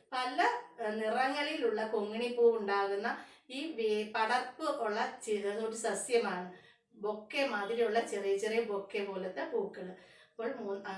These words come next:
ചോതി നാളിൽ ഈ കും-, കൊങ്ങിണി പൂക്കളാണ് ചുറ്റിനും അലങ്കരിക്കേണ്ടത്. അപ്പോൾ മഞ്ഞ പൂക്കളായി, ആ, രണ്ടാമത്, ആ, വെളുത്ത പുഷ്പങ്ങളായി, മൂന്നാമത് കൊങ്ങിണി പുഷ്-, പൂക്കളായി. ഇനി നാലാമത്തെ ദിവസം അത്തം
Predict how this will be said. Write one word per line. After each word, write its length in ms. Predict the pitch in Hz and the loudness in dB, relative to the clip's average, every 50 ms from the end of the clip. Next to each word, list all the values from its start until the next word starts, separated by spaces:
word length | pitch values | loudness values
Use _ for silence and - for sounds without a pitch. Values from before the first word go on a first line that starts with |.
| 196 196 - | -6 -4 -2
ചോതി 320 | 214 208 226 233 - 294 277 | 0 4 4 4 4 2 0
നാളിൽ 420 | 277 175 - 185 180 185 196 240 - - - 262 | -2 -2 -2 -2 -4 -2 -2 -4 -4 -4 -6 -10
ഈ 40 | 262 - | -10 -8
കും-, 300 | 302 302 285 285 285 277 - | -8 -6 -6 -6 -6 -6 -4
കൊങ്ങിണി 420 | - 254 254 277 302 339 349 359 - | -2 -2 0 2 2 2 2 2 2
പൂക്കളാണ് 600 | - 220 196 196 202 208 202 196 190 190 - - 320 - - - - - _ | 2 2 2 2 2 0 0 0 0 0 -2 -4 -4 -6 -8 -14 -20 -20 _
ചുറ്റിനും 580 | - 247 226 208 - - - 226 220 220 - - - 226 | -2 -2 -2 -2 -2 -4 -4 -2 -2 0 0 -2 -2 0
അലങ്കരിക്കേണ്ടത്. 800 | 220 214 214 214 208 202 196 196 190 202 190 180 175 175 175 175 170 - - - - - | -2 0 0 0 0 0 0 -2 -2 -2 -4 -4 -4 -6 -6 -8 -10 -14 -18 -20 -14 -12
അപ്പോൾ 220 | 202 196 214 226 214 | -8 -4 -2 -2 -2
മഞ്ഞ 320 | 214 208 196 185 185 202 226 233 | -2 -2 -4 -4 -4 0 0 0
പൂക്കളായി, 720 | 233 233 233 233 226 226 240 233 233 233 233 233 233 277 302 - - - - - _ - | 4 6 6 4 6 6 6 6 6 8 6 6 4 4 0 -6 -12 -16 -20 -20 _ -2
ആ, 100 | 202 196 196 196 196 202 202 202 196 | 2 4 4 6 6 4 4 2 0
രണ്ടാമത്, 680 | 202 208 202 202 214 226 240 247 247 247 240 233 220 214 208 - - - - - - - | -2 -2 -2 0 2 4 4 4 4 2 2 2 4 2 2 0 -2 -4 -8 -14 -20 -14
ആ, 160 | 202 196 196 196 190 | -8 -6 -6 -4 0
വെളുത്ത 280 | 196 196 214 214 240 269 269 | 0 0 0 0 0 -2 0
പുഷ്പങ്ങളായി, 720 | 277 - - - 277 262 269 262 254 262 247 247 254 - - - | 0 -2 -2 -2 -2 0 0 0 2 4 4 4 4 2 -2 -8
മൂന്നാമത് 560 | 220 202 196 196 196 208 214 220 226 240 269 302 330 311 - - | -10 -10 -10 -8 -6 -4 -2 -2 0 0 0 -2 -4 -6 -8 -10
കൊങ്ങിണി 400 | - 196 185 180 185 208 233 269 269 233 | -8 -8 -6 -6 -6 -4 -4 -4 -4 -4
പുഷ്-, 240 | 214 196 208 - - - - - 202 - | -6 -8 -8 -10 -14 -20 -20 -20 -14 -8
പൂക്കളായി. 580 | - 208 196 196 - 185 - - - - 190 - - - - - - - _ | -4 -2 -2 -2 -2 -2 -4 -4 -6 -8 -10 -12 -12 -16 -20 -20 -20 -18 _
ഇനി 140 | - 311 311 302 269 240 | -6 -4 -2 -2 -2 -2
നാലാമത്തെ 600 | 226 220 226 247 - 302 339 349 381 392 381 381 339 285 | -2 0 0 0 2 2 2 2 2 2 2 0 2 4
ദിവസം 360 | 240 226 214 214 - 208 185 185 - - - - - | 4 4 4 2 -2 -2 -4 -4 -6 -10 -14 -18 -16
അത്തം 540 | 180 - - - _ _ _ 247 233 240 254 | -16 -16 -16 -18 _ _ _ 2 2 2 2